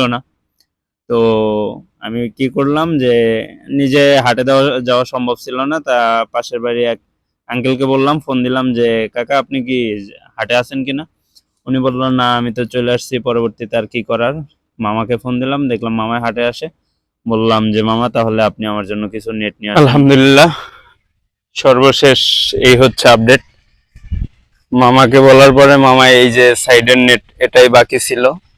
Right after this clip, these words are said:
এই নেটটা আনার পরে এই নেট দিয়ে চতুর্পাশ ঘিরে দিছি, আর না হয় দেখা যায় মুরগিতে প্লাস সাধারণ মানুষে অনেক সমস্যা হয়ে যাব, তো এই কারণে এভাবে দেয়া।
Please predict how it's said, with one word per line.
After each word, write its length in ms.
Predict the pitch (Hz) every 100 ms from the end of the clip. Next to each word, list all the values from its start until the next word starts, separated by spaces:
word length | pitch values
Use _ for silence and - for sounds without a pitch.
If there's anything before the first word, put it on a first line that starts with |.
| _ _ _ _ -
এই 120 | 113
নেটটা 320 | 110 107 - 113
আনার 220 | 107 110
পরে 260 | 104 110 120 143
এই 80 | 131
নেট 200 | 113 107
দিয়ে 220 | 101 110
চতুর্পাশ 500 | 95 107 113 101 110 107
ঘিরে 240 | 110 110
দিছি, 260 | 110 110 -
আর 120 | 123 117
না 140 | 107
হয় 140 | 110 104
দেখা 240 | 101 113
যায় 120 | 107
মুরগিতে 640 | 110 113 107 110 113 - 113 110 120 _ _ _ -
প্লাস 200 | 117 110 - -
সাধারণ 420 | - 113 110 113 110
মানুষে 480 | 110 110 110 - 120 123 - - _ _ -
অনেক 160 | 165 165
সমস্যা 380 | - 147 147 147
হয়ে 160 | 127 117
যাব, 160 | 113 131 - - _ _ _ _ _ _ -
তো 20 |
এই 180 | 127 120
কারণে 420 | 110 113 113 113 113 107 107
এভাবে 300 | 107 107 110
দেয়া। 280 | 107 113